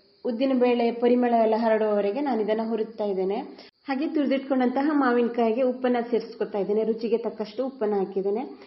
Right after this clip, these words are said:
ಹಾಗೆ ಉದ್ದಿನ ಬೇಳೆ ಹೊಂಬಣ್ಣ ಬಂದ್ಮೇಲೆ ಗ್ಯಾಸನ್ನ ಆಫ್ ಮಾಡ್ಕೊಂಡು ಮಾವಿನಕಾಯಿನ ಸೇರಿಸ್ತಾ ಇದ್ದೇನೆ ನಾನಿಲ್ಲಿ. ಆ, ತುಂಬಾ ರುಚಿಯಾಗಿರುತ್ತೆ ಸ್ನೇಹಿತರೆ, ತುಂಬಾ ದಿನಗಳ ಕಾಲ ಕೂಡ ಇಡಬಹುದು. ಬಿಸಿ ಬಿಸಿಯಾದಂತಹ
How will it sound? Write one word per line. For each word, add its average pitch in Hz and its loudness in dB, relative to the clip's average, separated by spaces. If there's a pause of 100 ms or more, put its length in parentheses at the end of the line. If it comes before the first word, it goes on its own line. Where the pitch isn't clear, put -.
(180)
ಹಾಗೆ 269 0
ಉದ್ದಿನ 277 2
ಬೇಳೆ 254 4
ಹೊಂಬಣ್ಣ 233 0
ಬಂದ್ಮೇಲೆ 202 0
ಗ್ಯಾಸನ್ನ 240 0
ಆಫ್ 226 -2
ಮಾಡ್ಕೊಂಡು 208 -2
ಮಾವಿನಕಾಯಿನ 240 0 (140)
ಸೇರಿಸ್ತಾ 240 -4
ಇದ್ದೇನೆ 185 -2
ನಾನಿಲ್ಲಿ. 185 -2 (340)
ಆ, 254 -2
ತುಂಬಾ 285 4
ರುಚಿಯಾಗಿರುತ್ತೆ 262 -2 (200)
ಸ್ನೇಹಿತರೆ, 220 -2
ತುಂಬಾ 247 0
ದಿನಗಳ 240 2
ಕಾಲ 233 0
ಕೂಡ 226 -4
ಇಡಬಹುದು. 208 -2
ಬಿಸಿ 247 -6
ಬಿಸಿಯಾದಂತಹ 226 -4